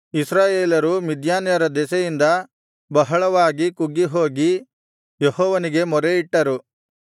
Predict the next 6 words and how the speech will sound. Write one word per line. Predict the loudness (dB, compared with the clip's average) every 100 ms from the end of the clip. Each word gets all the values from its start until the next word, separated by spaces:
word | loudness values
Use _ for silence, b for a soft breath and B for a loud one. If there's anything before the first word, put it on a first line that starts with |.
| _ _
ಇಸ್ರಾಯೇಲರು | -6 0 2 2 2 0 0 -2
ಮಿದ್ಯಾನ್ಯರ | -4 -6 -2 -2 -2 0 0
ಹಿಂಸೆಯನ್ನು | -2 -6 -4 -2 0 0 -2 -2 -6 _ _ _ _ _ -2
ಸಹಿಸಲಾರದೆ | 0 0 0 0 2 2 2 0 0 0
ಯೆಹೋವನಿಗೆ | 0 0 -2 -2 -2 -2
ಮೊರೆಯಿಟ್ಟಾಗ, | 0 0 0 -2 0 2 2